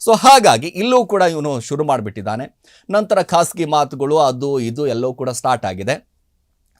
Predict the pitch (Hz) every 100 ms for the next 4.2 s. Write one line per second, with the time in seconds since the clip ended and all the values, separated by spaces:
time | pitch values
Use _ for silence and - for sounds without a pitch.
0 | - 190 175 180 202 185 151 135 - -
1 | - 240 220 220 208 196 175 175 208 160
2 | 160 175 175 160 120 139 160 196 165 151
3 | 170 120 135 123 120 165 208 220 104 -
4 | - _